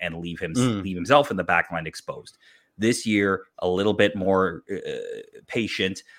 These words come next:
Speaker 1: a little bit more, you know, just reading a situation and realizing, "Okay, it's actually best for me to step back, get into position, put my body in the right position to defend this,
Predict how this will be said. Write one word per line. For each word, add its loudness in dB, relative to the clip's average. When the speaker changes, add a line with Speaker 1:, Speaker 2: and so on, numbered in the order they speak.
Speaker 1:
a -2
little 2
bit 2
more, 2
you 0
know, 0
just -8
reading 0
a -2
situation -4
and -6
realizing, 0
"Okay, -4
it's -10
actually -2
best -6
for -6
me -8
to -6
step -6
back, 2
get 2
into -4
position, -4
put -2
my 0
body -2
in -4
the -2
right -2
position -10
to -8
defend -4
this, -4